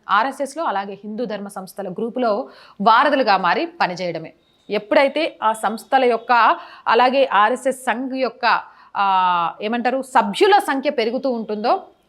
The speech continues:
ఖచ్చితంగా అదొక పెద్ద కట్టెల మోపుగా తయారవుతుందో దాన్ని విరవాలి అంటే భయపడిపోతారు.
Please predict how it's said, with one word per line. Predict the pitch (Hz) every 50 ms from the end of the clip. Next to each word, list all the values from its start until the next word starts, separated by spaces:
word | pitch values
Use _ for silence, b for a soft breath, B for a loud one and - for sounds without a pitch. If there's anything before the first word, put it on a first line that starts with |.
| 226 233
ఖచ్చితంగా | 226 - - 294 - 262 269 269 262 208 - - - -
అదొక | 185 190 185 214
పెద్ద | 190 196 185 180 180 -
కట్టెల | - 190 196 196 220 226
మోపుగా | 233 226 226 220 214 196 208
తయారవుతుందో | 196 190 180 180 185 185 185 180 - 196 208 226 233
దాన్ని | 196 190 190 196 208 214 190
విరవాలి | 185 196 196 196 202 196 208 220 233
అంటే | 226 233 - 247 277 208 240 285 B B B B B 214
భయపడిపోతారు. | 190 208 208 214 208 208 196 185 - 180 175 - 160 160 -